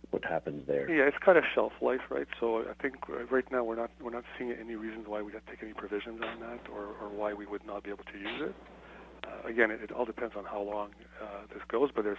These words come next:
Speaker 2: signs that of recoveries, that, as we've mentioned through the call. So right now I'm not seeing that being a, a material item.
Speaker 1: Okay, great. Thank you very much.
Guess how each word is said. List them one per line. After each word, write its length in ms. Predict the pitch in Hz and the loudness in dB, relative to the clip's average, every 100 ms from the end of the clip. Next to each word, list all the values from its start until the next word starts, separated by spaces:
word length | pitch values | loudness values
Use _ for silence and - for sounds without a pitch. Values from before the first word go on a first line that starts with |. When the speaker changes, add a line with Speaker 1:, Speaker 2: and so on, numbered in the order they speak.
| - | 0
Speaker 2:
signs 180 | 117 107 104 | 0 0 -4
that 120 | 98 | -6
of 200 | 85 98 | -8 -10
recoveries, 520 | 95 104 104 113 123 - | -4 -2 -2 -2 -6 -10
that, 80 | 110 - | -16 -14
as 60 | 113 113 | -14 -14
we've 180 | 107 | -18
mentioned 300 | 110 110 110 104 | -14 -12 -10 -12
through 80 | - | -14
the 100 | 104 | -12
call. 300 | - 113 123 - | -8 -8 -8 -8
So 180 | 110 98 - - - - - - | -6 -6 -8 -14 -16 -16 -18 -10
right 120 | 117 107 | -10 -8
now 60 | 107 | -8
I'm 80 | |
not 100 | 107 98 | -8 -10
seeing 120 | 110 | -8
that 140 | 98 95 | -8 -10
being 140 | 98 | -14
a, 340 | 95 98 101 | -12 -12 -12
a 40 | 104 | -14
material 380 | 98 - 101 98 | -10 -8 -6 -6
item. 220 | 95 - - - - - - - - - - - 135 | -10 -12 -20 -20 -20 -20 -20 -20 -20 -20 -20 -10 -6
Speaker 1:
Okay, 220 | - - - | -6 -6 -8
great. 260 | - 110 - | -4 -4 0
Thank 200 | 117 117 | 0 2
you 60 | 101 | 2
very 140 | 98 | 0
much. 180 | 98 | -2